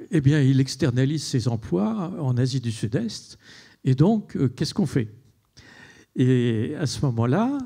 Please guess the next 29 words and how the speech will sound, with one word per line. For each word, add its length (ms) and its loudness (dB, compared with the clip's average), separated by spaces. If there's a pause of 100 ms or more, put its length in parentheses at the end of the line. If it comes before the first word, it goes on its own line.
(100)
euh, 380 -2
donc, 540 -2
euh, 200 0
ce 280 -8
qui 200 -6
se 180 -2
passe, 460 -2
c'est 320 -8
que 200 0 (720)
les 300 2
gens 180 0
du 160 -4
textile, 920 0 (400)
euh, 120 0
continuent 600 2
à 80 4
gérer, 640 0 (180)
mais 540 0 (320)
i-, 320 -10
ils 200 0
pilotent 480 2
quelque 360 -2
chose 560 -2 (380)
en 140 2
étant 380 0
positionnés 680 0
sur 260 -2
la 140 2
mode, 340 -2